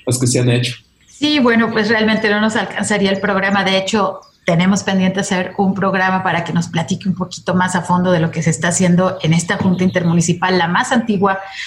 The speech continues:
Speaker 2: eh, aquí en el estado de Jalisco. Y bueno, ahorita nos está platicando muchos proyectos y sobre todo colaboraciones, ya sean municipales, con la sociedad,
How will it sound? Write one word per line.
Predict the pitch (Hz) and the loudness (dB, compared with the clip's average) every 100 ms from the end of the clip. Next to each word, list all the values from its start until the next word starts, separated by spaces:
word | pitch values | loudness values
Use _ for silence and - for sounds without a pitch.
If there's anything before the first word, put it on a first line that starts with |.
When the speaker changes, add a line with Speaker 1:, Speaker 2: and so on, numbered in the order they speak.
| - | -4
Speaker 2:
eh, | 180 170 165 165 165 180 | 0 2 2 0 0 -2
aquí | 165 214 | 0 2
en | 202 | 2
el | 175 | 2
estado | - 196 185 | 0 0 0
de | |
Jalisco. | - 170 185 202 - 226 - - - 240 | 0 0 2 0 0 -2 -2 -12 -4 0
Y | 240 | 2
bueno, | 262 240 | 2 2
ahorita | 208 208 220 214 | 2 0 0 0
nos | 196 | 0
está | 185 214 214 | -2 -2 0
platicando | 233 220 208 220 214 | 0 0 2 4 4
muchos | 214 220 233 | 4 2 -2
proyectos | 208 190 202 202 226 | 0 2 2 0 0
y | 208 | 2
sobre | 208 190 196 | 2 2 0
todo | 220 233 247 | 2 2 2
colaboraciones, | 220 185 170 165 170 - 208 196 160 - | 2 2 2 0 0 2 2 2 0 0
ya | 214 | -2
sean | 214 214 202 | 0 2 4
municipales, | 185 - - 185 190 196 | 4 2 -2 -2 0 0
con | - 175 | 0 0
la | 160 | 0
sociedad, | 175 165 170 165 190 | 0 0 0 0 0